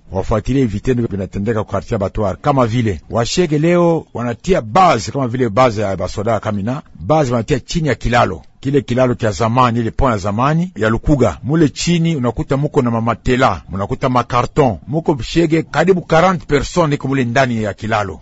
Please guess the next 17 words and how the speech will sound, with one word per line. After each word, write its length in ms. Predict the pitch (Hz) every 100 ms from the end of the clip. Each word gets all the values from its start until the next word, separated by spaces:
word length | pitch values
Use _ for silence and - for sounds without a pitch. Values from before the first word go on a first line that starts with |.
| - -
Na 300 | 139 135 - - -
pale 200 | 196 202
pembeni 320 | 165 156 170
ya 60 | 139
kilalo, 420 | 120 123 98 73
naona 300 | 95 127 127
kuko 480 | 107 135 - 107 90
polisi 340 | - 139 143 117
iko 120 | 120
pale, 320 | 147 175 180 -
iko 160 | 117 120
pembeni 300 | 113 123 120
ya 60 |
kilalo. 400 | 113 127 180 196 -
Ukia 320 | 110 156 139
pa 160 | 127
Kupepe, 560 | 110 104 - 127 -